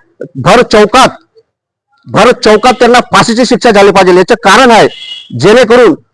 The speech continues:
कोणीही या संविधानाकडे नज-, वाकडी नजर करणे बघणार नाही. याच्या पुढं संविधान म्हणजे काय, हे नुसतं काय साधारण पुस्तक आहे का? ती पूर्ण भारत देश या संविधानावर चालतं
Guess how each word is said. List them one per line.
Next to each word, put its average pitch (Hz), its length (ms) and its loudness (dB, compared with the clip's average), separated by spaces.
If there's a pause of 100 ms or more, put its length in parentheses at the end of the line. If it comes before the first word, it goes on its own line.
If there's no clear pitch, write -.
(140)
कोणीही 233 560 2
या 208 120 2
संविधानाकडे 233 600 2
नज-, 208 280 2
वाकडी 170 320 2
नजर 214 260 2
करणे 214 280 2
बघणार 175 380 0
नाही. 139 220 0 (280)
याच्या 175 220 0
पुढं 160 260 0 (260)
संविधान 226 420 2
म्हणजे 240 240 2
काय, 240 180 2
हे 240 120 2
नुसतं 240 240 0
काय 240 160 0
साधारण 226 320 2
पुस्तक 254 340 -2
आहे 220 180 2
का? 220 60 2
ती 220 160 0 (420)
पूर्ण 208 340 0
भारत 190 320 2
देश 208 220 0
या 220 100 2
संविधानावर 202 540 2
चालतं 175 400 0